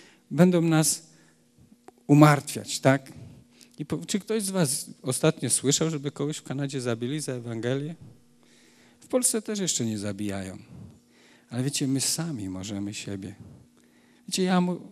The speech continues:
rezygnuję z wielu własnych marzeń, bo to Boże marzenie jest ważniejsze niż moje. Bo On jest ważniejszy niż ja.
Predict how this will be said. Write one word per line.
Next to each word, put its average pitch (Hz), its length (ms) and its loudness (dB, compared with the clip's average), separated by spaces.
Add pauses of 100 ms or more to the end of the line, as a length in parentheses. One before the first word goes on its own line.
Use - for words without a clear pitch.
(680)
rezygnuję 131 580 8
z 127 80 -6
wielu 156 280 -2
własnych 139 380 0
marzeń, 110 520 -6 (680)
bo 127 80 -4
to 127 160 -4
Boże 135 340 2
marzenie 127 360 0
jest 113 160 -2
ważniejsze 117 540 -2
niż 107 200 -4
moje. 98 360 -12 (1040)
Bo 131 120 -4
On 202 160 0
jest 180 180 -2
ważniejszy 175 580 0
niż 160 200 2
ja. 107 300 -6